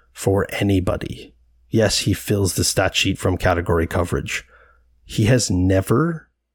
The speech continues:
scored more than fif-, fifty-five points in a season. Regardless of what the under the hood says, if he should be a point per game player or not. Maybe he should be,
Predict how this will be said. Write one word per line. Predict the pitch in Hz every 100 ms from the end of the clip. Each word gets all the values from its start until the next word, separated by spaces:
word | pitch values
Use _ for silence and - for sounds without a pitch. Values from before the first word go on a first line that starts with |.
| _ _
scored | - - - 104 92 98 131 - _ _ _ _ _ _ _ _ _ _ _ _ _
more | 110 104 98 98
than | 98 92 95
fif-, | - 98 - -
fifty-five | - 113 - 104 - 95 -
points | 98 80 -
in | 87
a |
season. | - - - - - _ _ _ _ _
Regardless | 117 95 113 120 143 -
of | 139 104
what | 104 104
the | 113
under | 101 104 101 104
the | 101
hood | 92 101 98
says, | - 87 101 151 - - _ - - _ -
if | 107
he | -
should | 95 117
be | 110
a | 104
point | - 104
per | 107
game | 104 101 101
player | - 92 90 90 - _ _ _ _ _ -
or | 107 92
not. | 87 80 - - _ _ _ - - -
Maybe | 92 98
he | 127 156
should | 254 285
be, | 98 -